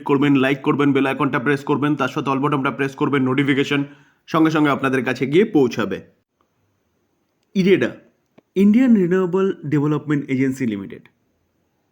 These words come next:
এই কোম্পানিটা একটা এনবিএফসি কোম্পানি, একটা পিএসইউ কোম্পানি, যেই কোম্পানিটা রিনিউয়েবল সেগমেন্টে ফাইন্যান্স প্রোভাইড করে। তো কোম্পানিটা কন্টিনিউয়াসলি ভালো করছিল বা ভালো করছে, কোয়ার্টার থ্রিতেও কোম্পানিটা কিন্তু যথেষ্ট ভালো রেজাল্ট করেছে। তাও কোম্পানিটা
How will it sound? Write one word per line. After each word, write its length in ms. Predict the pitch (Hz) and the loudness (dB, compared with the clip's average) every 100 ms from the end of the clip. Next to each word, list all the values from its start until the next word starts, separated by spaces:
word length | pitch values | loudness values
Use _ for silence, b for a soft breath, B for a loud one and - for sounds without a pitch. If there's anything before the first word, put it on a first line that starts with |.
| _ - | _ 0
এই 100 | 180 | 0
কোম্পানিটা 320 | 196 185 208 240 | 0 -2 -2 -2
একটা 140 | 233 208 - | -2 -4 0
এনবিএফসি 520 | 160 156 165 160 175 | 0 2 0 0 -4
কোম্পানি, 380 | 156 151 165 196 - 139 | -6 -6 -4 -6 -6 -10
একটা 140 | 160 - | -12 -8
পিএসইউ 380 | 160 151 147 151 123 | 0 2 2 -2 0
কোম্পানি, 280 | 120 143 151 | -2 -2 -2
যেই 200 | 135 135 135 | -2 -2 -4
কোম্পানিটা 360 | 131 143 139 135 | -4 -4 -4 -4
রিনিউয়েবল 460 | 131 147 143 135 135 | 0 0 0 -2 -4
সেগমেন্টে 380 | 135 120 123 131 | -6 -4 -4 -6
ফাইন্যান্স 360 | 131 113 113 117 | -4 -4 -4 -6
প্রোভাইড 260 | 110 98 - | -6 -6 -8
করে। 140 | 98 - _ _ _ _ _ _ _ - | -16 -18 _ _ _ _ _ _ _ -16
তো 40 | 120 | -6
কোম্পানিটা 360 | 131 131 143 151 151 | -4 -4 -6 -8 -8
কন্টিনিউয়াসলি 480 | 127 127 135 135 139 117 | -8 -6 -6 -6 -10 -8
ভালো 180 | 120 127 131 131 | -4 -4 -4 -2
করছিল 420 | 120 120 - 131 120 101 - - | -4 -4 -6 -4 -2 -4 -8 -12
বা 80 | 123 107 | -10 -6
ভালো 140 | 127 147 120 | -6 -4 -2
করছে, 300 | 120 - 131 85 b b - | -4 -2 -6 -6 b b -8
কোয়ার্টার 240 | 156 160 160 | -6 -6 -6
থ্রিতেও 280 | 165 151 147 | -6 -4 -4
কোম্পানিটা 400 | 131 117 127 120 | -4 -4 -4 -6
কিন্তু 160 | 127 135 139 | -6 -8 -8
যথেষ্ট 280 | 139 131 127 110 | -6 -6 -6 -4
ভালো 120 | 107 | -4
রেজাল্ট 260 | 98 98 - | -6 -8 -10
করেছে। 240 | - 87 87 b b b b | -12 -14 -18 b b b b
তাও 160 | 151 175 170 | -4 -2 -2
কোম্পানিটা 360 | 143 156 160 | -6 -6 -8